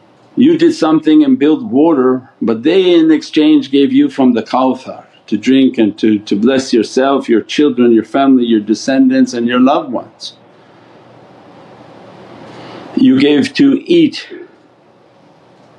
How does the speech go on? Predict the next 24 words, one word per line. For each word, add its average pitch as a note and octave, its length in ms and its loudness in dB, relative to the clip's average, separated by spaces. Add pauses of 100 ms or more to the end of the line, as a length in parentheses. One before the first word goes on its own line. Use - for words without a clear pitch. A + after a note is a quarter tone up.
(320)
In C3 180 4
this C3+ 180 0
dunya D3 500 2
you C3+ 160 0
put D3 260 -2
food, D3 440 0
you C3 140 0
put D3+ 260 -2
qurban, C#3 520 0
you C3+ 120 -2
put… D3 220 -4
what F#3+ 160 0
Allah F3 200 2
is D3 100 -2
going C#3 600 -2
to C3+ 120 -10
give B2+ 300 -4
you C3+ 160 -6
from C3 180 0
the A2+ 100 -2
hand C3+ 300 -2
of A#2 220 -4
this A#2 200 -2
awliya A#2 640 0